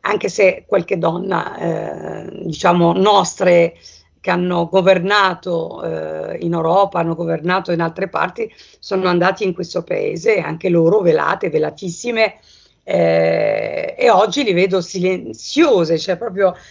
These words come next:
eh, silenzio, diciamo, assordante. Comunque, eh, viva le donne iraniane, speriamo che vincano almeno questa piccola battaglia che, sa, da sole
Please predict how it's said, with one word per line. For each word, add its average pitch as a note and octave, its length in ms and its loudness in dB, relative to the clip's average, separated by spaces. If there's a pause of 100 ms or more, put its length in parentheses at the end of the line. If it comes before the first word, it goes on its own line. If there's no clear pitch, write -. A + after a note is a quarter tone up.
(180)
eh, - 320 -10
silenzio, F#3 1080 -2
diciamo, F#3+ 580 -6
assordante. - 680 -8
Comunque, A3 680 0 (480)
eh, - 800 -2
viva G3+ 220 2
le F#3+ 120 4
donne F3+ 460 2
iraniane, F#3 640 0
speriamo F#3+ 560 0
che F3+ 140 -8
vincano E3+ 720 -2
almeno F#3+ 720 0 (420)
questa G3+ 360 0
piccola G#3 520 0
battaglia G3+ 800 0
che, E3 300 -6
sa, F3+ 240 -6
da F3+ 120 -4
sole F#3 640 -2